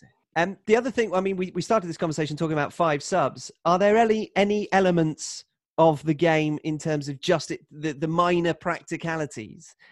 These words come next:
that might be a legacy of what's happened? And it's, and it's not just, uh, five subs. Um, Chinch, what about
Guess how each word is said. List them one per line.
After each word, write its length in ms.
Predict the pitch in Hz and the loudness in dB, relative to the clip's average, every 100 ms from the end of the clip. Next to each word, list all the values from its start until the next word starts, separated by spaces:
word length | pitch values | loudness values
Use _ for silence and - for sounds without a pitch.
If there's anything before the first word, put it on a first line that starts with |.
| _ | _
that 120 | 151 139 | -6 0
might 280 | 160 151 | 0 0
be 120 | - 143 | 0 0
a 60 | |
legacy 460 | 139 131 131 139 131 | 0 -2 -4 -4 -4
of 140 | 127 | -4
what's 220 | 131 - | -2 -2
happened? 340 | 135 120 123 120 | -4 -6 -6 -6
And 120 | 120 | -6
it's, 160 | 139 127 - | -6 -10 -6
and 140 | 143 | -4
it's 140 | 139 - | -4 0
not 240 | 175 185 | 2 2
just, 400 | 160 135 - - _ _ _ _ | -2 -8 -8 -20 _ _ _ _
uh, 140 | 135 127 - | -4 -4 -4
five 280 | 147 139 123 | -2 -2 -4
subs. 420 | - 123 - - - | -2 -2 -4 -14 -4
Um, 320 | 143 147 151 - | 0 0 -4 -10
Chinch, 320 | - 202 220 - | 0 0 0 -6
what 140 | 190 208 | -2 -2
about 400 | 202 185 180 | 0 2 0